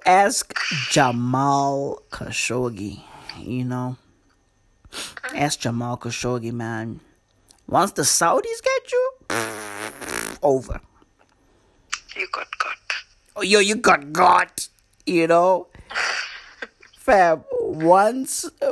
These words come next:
Speaker 1: Mohammed bin Salman, the notorious M B S, gets you, fam, that guy is not about the B S.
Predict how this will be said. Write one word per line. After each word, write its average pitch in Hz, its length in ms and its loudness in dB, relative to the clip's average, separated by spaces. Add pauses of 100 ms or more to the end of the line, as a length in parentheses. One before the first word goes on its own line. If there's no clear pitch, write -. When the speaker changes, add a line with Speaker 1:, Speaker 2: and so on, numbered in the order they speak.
Speaker 1:
Mohammed 190 840 2
bin 165 240 2
Salman, 156 880 0
the 151 120 -2
notorious 156 880 -2
M 143 400 -2
B 147 340 -2
S, - 600 0 (840)
gets 190 380 0
you, 202 280 -2 (460)
fam, 190 220 4
that 233 180 0
guy 240 200 0
is 170 180 -4
not 175 160 0
about 160 240 0
the 131 80 -4
B 120 320 -4
S. 107 440 -6